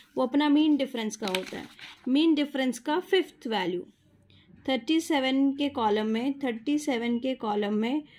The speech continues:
फिफ्थ, फिफ्थ मीन डिफरेंस फ़ाइव कहाँ आ रहा है? ये सिक्स। ये मीन डिफरेंस फ़ाइव, ये देखो वन, टू, थ्री, फ़ोर, फ़ाइव, सिक्स, सेवन, एट, नाइन लिखा हुआ है, तो मीन डिफरेंस फ़ाइव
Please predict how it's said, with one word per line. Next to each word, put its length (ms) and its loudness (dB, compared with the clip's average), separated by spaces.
फिफ्थ, 560 -2
फिफ्थ 480 -4
मीन 200 4
डिफरेंस 420 0
फ़ाइव 300 0
कहाँ 260 2
आ 20 2
रहा 120 0
है? 200 -8
ये 280 0
सिक्स। 440 -4
ये 100 -2
मीन 240 4
डिफरेंस 480 0
फ़ाइव, 260 0
ये 100 -8
देखो 220 0
वन, 180 2
टू, 140 0
थ्री, 160 -4
फ़ोर, 140 -6
फ़ाइव, 180 -4
सिक्स, 160 -6
सेवन, 180 -2
एट, 120 -2
नाइन 240 0
लिखा 280 -4
हुआ 120 -2
है, 80 -8
तो 60 -6
मीन 240 4
डिफरेंस 400 0
फ़ाइव 200 0